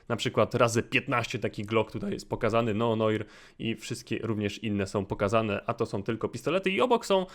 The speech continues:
napisane wartości procentowe, na przykład minus dziewięć procent, minus trzynaście, minus dwadzieścia, minus siedem i to mniej więcej o tyle dany skin na tej stronie jest tańszy niż na rynku Steam.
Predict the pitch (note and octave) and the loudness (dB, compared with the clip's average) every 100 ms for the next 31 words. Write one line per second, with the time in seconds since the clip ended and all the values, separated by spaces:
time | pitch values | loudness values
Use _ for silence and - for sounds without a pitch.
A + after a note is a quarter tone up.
0 | - - E3 D#3 F3+ D#3+ D#3 D#3+ - - | -12 -8 -4 -2 0 2 4 2 0 -2
1 | C#3 C3+ C3+ G#2+ F#2+ F#2+ D#3+ E3 C3 D3 | 0 2 0 0 -2 -2 0 0 2 0
2 | C3+ - C3+ B2 - G#2 - - D3+ C3 | 0 -2 -2 -2 -4 -6 -4 -2 0 0
3 | - A#2 - - - - C#3+ E3 D3+ D#3 | 0 0 -2 -20 -20 -8 -2 0 2 2
4 | D3 C#3 - A#2 A2+ - - - E3+ E3 | 2 0 0 0 0 -6 -20 -4 0 0
5 | - E3+ D#3 D3+ - A#3 A3+ - - - | 2 2 2 0 -2 -6 -4 -6 -6 -4
6 | G3 G3 F#3+ F3 - - G3+ F#3 F#3 C#3+ | 0 0 0 0 -2 2 4 4 2 2
7 | D3+ C#3+ - D3 C#3+ B2+ B2+ C3 C3 C#3 | 2 2 -2 -2 2 2 0 -4 -2 -2
8 | A#2 C3+ D#3 C3 B2 A#2+ A#2 G2+ - G#2+ | 0 -2 -2 -2 -2 -2 0 0 -2 0
9 | G2+ G#2 A2 A2 - G#2 | 0 0 -4 -6 -6 -10